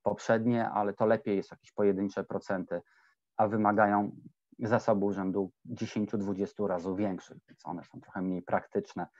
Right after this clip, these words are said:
w takich demonstracjach online. Ale posiadamy, pracujemy nad tym, budujemy własne modele, e, więc jeżeli Państwo macie korpusy, e,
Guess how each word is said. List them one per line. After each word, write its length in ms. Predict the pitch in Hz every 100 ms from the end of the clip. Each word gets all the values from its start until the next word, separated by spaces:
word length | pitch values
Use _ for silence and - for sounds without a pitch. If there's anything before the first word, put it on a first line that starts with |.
| - _
w 80 | _
takich 380 | 110 92 92 98
demonstracjach 800 | 110 107 110 - 101 - 95 -
online. 320 | 98 82 76 -
Ale 140 | 104
posiadamy, 800 | 107 147 131 139 156 165 156 143 -
pracujemy 580 | 131 123 127 123 135 131
nad 300 | 123 113 -
tym, 200 | 101 101 _ _
budujemy 360 | 110 123 120 107
własne 360 | 123 127 123
modele, 480 | 113 110 110 101 98 - _ _ -
e, 240 | 104 98 -
więc 260 | 104 113 110
jeżeli 160 | 110
Państwo 360 | 113 113 - 107
macie 340 | 104 104 104
korpusy, 640 | 101 110 101 - 101 - 95 - _ _ -
e, 200 | 98